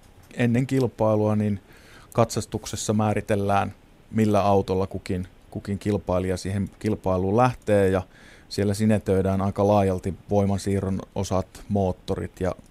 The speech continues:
ja muun muassa auton kori merkitään erilaisilla sineteillä, jotta ne on tunnistettavissa kisan aikana meidän katsastajien toimesta, ja, ja samoilla vehkeillä on veettävä alusta loppuun, että sinne ei, niinku, sinne ei saa va-,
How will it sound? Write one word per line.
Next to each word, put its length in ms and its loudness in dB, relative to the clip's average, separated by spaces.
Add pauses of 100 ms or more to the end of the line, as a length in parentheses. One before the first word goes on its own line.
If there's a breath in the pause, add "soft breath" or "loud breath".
(100)
ja 260 -2
muun 280 -4
muassa 240 -4
auton 260 0
kori 280 2
merkitään 520 -6
erilaisilla 400 -6
sineteillä, 560 -4
jotta 300 -6 (520 loud breath)
ne 80 -2
on 80 2
tunnistettavissa 760 0
kisan 300 0
aikana 320 0
meidän 200 0
katsastajien 600 -4
toimesta, 460 -4
ja, 180 0 (100)
ja 60 -6
samoilla 420 0
vehkeillä 500 0
on 100 -2
veettävä 420 0
alusta 360 -2
loppuun, 420 -6
että 120 -14
sinne 240 -4
ei, 60 -4
niinku, 240 -6 (680 loud breath)
sinne 240 -2
ei 80 2
saa 160 2 (500)
va-, 140 2